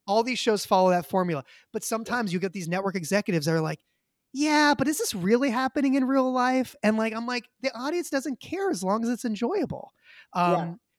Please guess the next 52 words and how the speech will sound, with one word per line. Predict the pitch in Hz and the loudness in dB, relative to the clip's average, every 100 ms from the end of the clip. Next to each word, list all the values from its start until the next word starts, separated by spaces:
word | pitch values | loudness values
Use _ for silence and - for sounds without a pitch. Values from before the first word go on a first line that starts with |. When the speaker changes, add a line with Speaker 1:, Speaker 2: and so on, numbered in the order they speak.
| _ | _
Speaker 1:
so | - 262 233 | -2 2 2
that's, | 190 | 2
Speaker 2:
That's | 370 359 | -2 -2
Speaker 1:
like, | 240 | -6
a | |
trend | 202 - 202 180 | -8 -2 0 0
I'd | |
love | 170 160 | 0 0
to | 165 | -2
see | 170 | -4
go. | 139 147 202 | -2 -2 0
And | 220 | -2
I'd | 240 | -2
love | 208 285 | -2 -2
to | 302 | -4
see | - 254 | -4 -6
a | |
time | - 220 226 | -6 -6 -4
where | 214 | -2
we | 202 | -4
can | 214 | -6
just | 202 - | -10 -8
bring | 143 202 | -6 -4
back | 196 190 190 - _ _ _ | -2 -2 -4 -8 _ _ _
loud | 131 165 185 180 | -4 0 0 0
left | 160 190 | -2 -2
of | 185 - | -4 -2
center | 180 175 | -2 -2
formats | - 175 196 165 151 - | -4 -4 -4 -2 -4 -6
that | 151 | -6
are | 139 127 | -8 -8
just | - 139 - | -6 -6 -6
made | 147 165 139 | -6 -6 -6
for | 156 | -8
the | 139 | -8
sake | - 160 | -6 -8
of | 143 | -8
being | 147 143 | -8 -6
made | 143 170 139 | -4 -4 -6
'cause | 143 | -8
they're | 135 | -8
gonna | 135 143 | -6 -6
be | 139 | -6
entertaining. | 139 131 - 170 127 120 - - - _ | -8 -8 -6 -6 -8 -12 -18 -20 -20 _
Um, | 147 143 | -4 -2
Speaker 2:
Yeah. | 160 131 | -2 -4
Speaker 1:
I, | 165 - | -6 -2
I | 175 | -2
miss | 180 214 | 0 -2
those | 151 120 | -4 -8
days. | - - - - _ _ _ _ - | -12 -16 -16 -18 _ _ _ _ -4
Speaker 2:
Yeah, | 196 185 | -2 -2